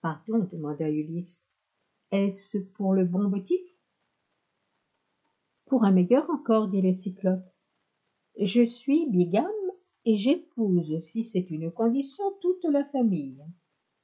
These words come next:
La mère est, ma foi, croustillante, souffla Ulysse.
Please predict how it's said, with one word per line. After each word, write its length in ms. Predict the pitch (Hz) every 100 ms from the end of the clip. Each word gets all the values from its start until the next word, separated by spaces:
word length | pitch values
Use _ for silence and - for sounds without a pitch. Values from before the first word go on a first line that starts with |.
| _ _ _ _
La 220 | 240 233
mère 480 | 220 226 302 320 196
est, 320 | 196 196 190
ma 240 | 180 170 170
foi, 640 | - 233 247 214 190 - _ _ _ _ _ _ _ _ _ -
croustillante, 760 | 208 180 - 170 220 381 233 -
souffla 420 | 180 185 185 175
Ulysse. 580 | 160 160 170 - -